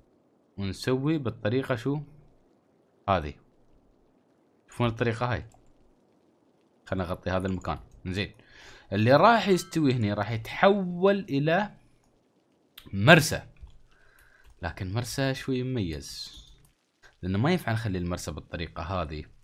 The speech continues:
وكل شيء موجود. أه، إذا ما سويت مونتاج فأنا قاعد أسولف، ما أعرف. أه، كانت الخطة إني أقص هذه الجزئية، لكن على ما يبدو، على ما يبدو إني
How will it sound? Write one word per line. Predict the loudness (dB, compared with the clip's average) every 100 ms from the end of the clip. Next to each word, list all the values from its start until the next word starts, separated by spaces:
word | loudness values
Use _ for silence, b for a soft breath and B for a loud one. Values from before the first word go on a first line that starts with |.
| B B B B _ _
وكل | -8 -6
شيء | -4 -4
موجود. | -4 -6 -10 -14 -6
أه، | -4 -2 -2 -4 -8 -20 -20 b _ _ _ _ -2
إذا | 2
ما | 2
سويت | 4 2 2
مونتاج | 0 2 2 2 -4 -16 -10
فأنا | -4 -4 -2
قاعد | -4
أسولف، | -6 -6 -6 -6 -8
ما |
أعرف. | -8 -10 -14 b b b _ _
أه، | 0 0
كانت | 2 0 0
الخطة | -4 -2
إني | 0 0
أقص | -4 -6 -6
هذه | -6
الجزئية، | -6 -8 -6 -2 0
لكن | -2 -4 -4
على | -2 0
ما | 0
يبدو، | 0 -2 -6 -8
على | -6
ما | -4 -6
يبدو | -8 -10 -10
إني | -6 -6